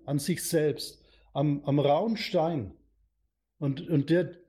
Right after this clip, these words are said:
die, unter die, und deswegen auch Bridge Creation, einfach Brückenbau. Die ganzen Ideen, alle, alle Philosophien der Menschen zusammentragen.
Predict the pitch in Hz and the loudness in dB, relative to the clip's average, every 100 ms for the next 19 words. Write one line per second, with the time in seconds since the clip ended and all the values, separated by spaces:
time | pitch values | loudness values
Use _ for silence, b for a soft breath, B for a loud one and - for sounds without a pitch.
0 | - 175 175 165 156 156 156 156 170 175 | -2 -2 0 0 4 2 2 0 0 0
1 | 170 180 180 160 - 220 - - 156 127 | 0 2 0 -2 -2 -4 -2 2 4 4
2 | 113 - 110 B B B - 175 190 180 | 0 -6 -12 B B B -2 0 2 0
3 | - 233 226 196 123 110 B B B - | 0 0 0 0 0 0 B B B -2
4 | 160 190 220 226 190 151 185 226 190 135 | 2 2 2 0 0 2 2 2 -2 0
5 | 151 202 220 B B 139 175 214 - 202 | 2 2 2 B B -2 2 2 0 2
6 | 202 208 202 202 233 214 185 180 208 - | 2 2 2 -2 0 2 2 2 -2 -4
7 | 180 - 185 160 214 233 190 156 135 143 | -6 -2 0 2 2 2 2 2 2 -4